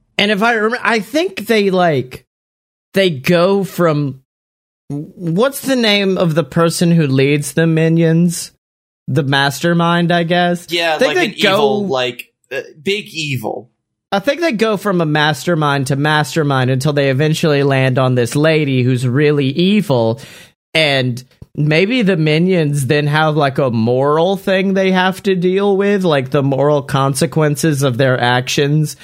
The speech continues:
Speaker 1: and they finally revolt against her and fight back. That's my theory on Minions. So now, let's read the plot of Minions.
Speaker 2: Okay.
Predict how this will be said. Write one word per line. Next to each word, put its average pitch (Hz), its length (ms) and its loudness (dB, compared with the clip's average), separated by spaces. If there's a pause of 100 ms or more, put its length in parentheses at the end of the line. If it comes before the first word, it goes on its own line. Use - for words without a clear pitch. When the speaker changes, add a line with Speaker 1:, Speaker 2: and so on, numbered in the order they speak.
(260)
Speaker 1:
and 143 180 0
they 131 100 0
finally 143 520 0
revolt 131 580 -2
against 131 580 -4
her 107 400 -2 (300)
and 131 160 -4
fight 120 420 -4
back. 98 520 -6 (200)
That's 233 360 -4
my 214 280 -2 (240)
theory 277 640 -2
on 190 540 0
Minions. 127 680 -4 (260)
So 190 260 -2
now, 175 640 -2 (480)
let's 208 440 0
read 147 640 0 (300)
the 226 180 2
plot 123 500 -2
of 196 200 -2
Minions. 240 1000 -4 (160)
Speaker 2:
Okay. 160 720 -4